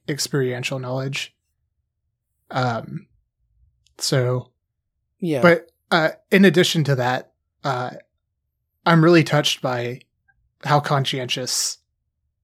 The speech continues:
Speaker 1: you, you are, like, meditating on the, um, y-, so y-, you led with, like, "We're not having any more children,"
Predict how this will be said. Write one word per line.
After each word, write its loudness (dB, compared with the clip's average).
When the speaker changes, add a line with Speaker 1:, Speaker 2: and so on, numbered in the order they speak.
Speaker 1:
you, 0
you -2
are, -6
like, -10
meditating -6
on -14
the, -4
um, -8
y-, -2
so 4
y-, 0
you 4
led 4
with, -4
like, -6
"We're 4
not 4
having 2
any -2
more 2
children," 0